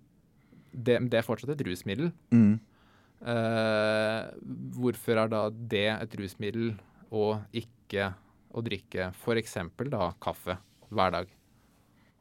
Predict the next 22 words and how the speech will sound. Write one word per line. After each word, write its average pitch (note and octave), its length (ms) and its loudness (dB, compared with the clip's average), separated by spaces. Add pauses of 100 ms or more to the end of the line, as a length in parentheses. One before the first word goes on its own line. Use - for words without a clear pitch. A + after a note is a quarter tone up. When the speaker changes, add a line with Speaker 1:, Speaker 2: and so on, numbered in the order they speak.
(220)
Speaker 2:
Nei, C#3+ 220 8
jeg C3 200 6
tenker G#2 320 6
at G#2 100 0
det G#2 140 6
har G2+ 320 4
noe F#2+ 240 2
med, F#2 400 2 (640)
det G#2+ 80 0
er - 80 -2
forskjell - 400 -6
på G#2 80 2
hva F#2+ 80 4
slags - 300 -4
potensiale G2 960 0 (120)
kokain F#2+ 460 0
har F#2 240 0
versus, - 480 -4
eh, G2 320 0
kaffe. G#2+ 320 -2 (180)
Speaker 1:
Ja. G#2+ 140 -4 (320)
Mm. B2 300 -2